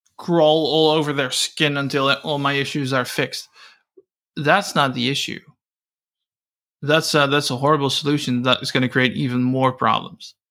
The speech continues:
So it's not really even a solution. But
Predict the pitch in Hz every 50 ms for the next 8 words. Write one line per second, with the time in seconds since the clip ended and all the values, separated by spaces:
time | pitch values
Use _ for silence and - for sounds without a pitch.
0 | _ _ _ - - 120 117 120 120 117 - 120 113 113 123 123 127 120 120 117
1 | 117 110 113 123 123 - - - - - - - 135 - - 135 - - - -
2 | _ _ - - - - - - - - - _ _ - 147 143 - - 117